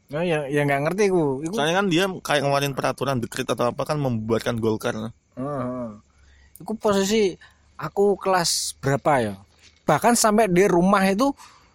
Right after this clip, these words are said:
Speaker 1: flyer-flyer hijau merah itu dijual, orang lewat jual terus. Dan ak-, gobloknya namanya anak kecil nggak tahu pas rame itu terus, "Bu, beli ini nih, Bu, beli ini nih."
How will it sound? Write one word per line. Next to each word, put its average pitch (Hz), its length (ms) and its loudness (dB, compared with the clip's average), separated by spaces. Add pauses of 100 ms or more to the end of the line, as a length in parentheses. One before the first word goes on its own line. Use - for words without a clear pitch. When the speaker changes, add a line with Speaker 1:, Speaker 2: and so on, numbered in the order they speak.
(320)
Speaker 1:
flyer-flyer 190 1040 4 (960)
hijau 190 420 6
merah 196 320 4
itu 269 140 0
dijual, 202 500 4
orang 156 240 4
lewat 143 320 2 (240)
jual 127 300 0
terus. 127 180 -6
Dan 165 240 0
ak-, - 100 -8 (540)
gobloknya 156 480 4
namanya 156 400 4
anak 151 220 0
kecil 165 160 2
nggak 160 180 2
tahu 208 240 6
pas 170 160 4
rame 156 320 4
itu 208 140 4
terus, 214 160 2 (260)
"Bu, - 160 0
beli 208 240 0
ini 208 80 6
nih, 233 160 6
Bu, 196 160 2
beli 208 240 2
ini 202 160 6
nih." 226 140 4